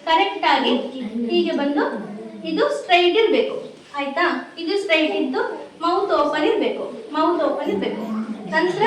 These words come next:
ನಿಮಗೆ ಏನು, ನಿಮಗೆ ರೆಸ್ಪಿರೇಷನ್ ಗಾಳಿ ಹಾಕ್ಲಿಕ್ಕೆ ಅಂಬು ಬ್ಯಾಗ್ ಅಂತ ಇದ್ರೆ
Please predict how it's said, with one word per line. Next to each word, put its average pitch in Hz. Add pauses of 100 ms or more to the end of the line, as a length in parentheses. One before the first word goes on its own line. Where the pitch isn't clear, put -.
(880)
ನಿಮಗೆ 359 (160)
ಏನು, 392 (180)
ನಿಮಗೆ 311 (1700)
ರೆಸ್ಪಿರೇಷನ್ 294
ಗಾಳಿ 311
ಹಾಕ್ಲಿಕ್ಕೆ 330 (440)
ಅಂಬು 294
ಬ್ಯಾಗ್ 302
ಅಂತ 294
ಇದ್ರೆ 254